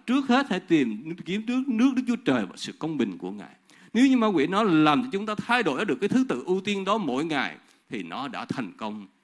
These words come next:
trên con đường phá hủy đời sống chúng ta. Nếu chúng ta không có thứ tự ưu tiên mà lời Chúa dạy, nếu chúng ta không sống theo lời của Chúa, thì cuộc đời chúng ta sẽ dần dần trôi dạt ra khỏi chương trình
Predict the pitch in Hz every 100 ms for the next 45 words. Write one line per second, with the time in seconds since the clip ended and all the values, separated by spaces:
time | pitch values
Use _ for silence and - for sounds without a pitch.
0 | _ - 110 110 110 101 - - 120 113
1 | 90 95 87 - 98 98 95 87 85 90
2 | _ _ _ _ _ _ _ _ _ _
3 | - 214 233 214 190 - 220 214 196 220
4 | 262 262 269 170 113 185 190 214 202 139
5 | 120 101 - 180 214 139 80 95 _ _
6 | - 214 233 220 208 - 220 - 240 277
7 | 254 214 151 143 113 90 107 - 180 240
8 | 269 - - 139 107 120 123 110 135 147
9 | 139 127 131 131 113 107 104 87 - 139
10 | 135 120 104 - - 117 110 - 85 -
11 | 110 98 95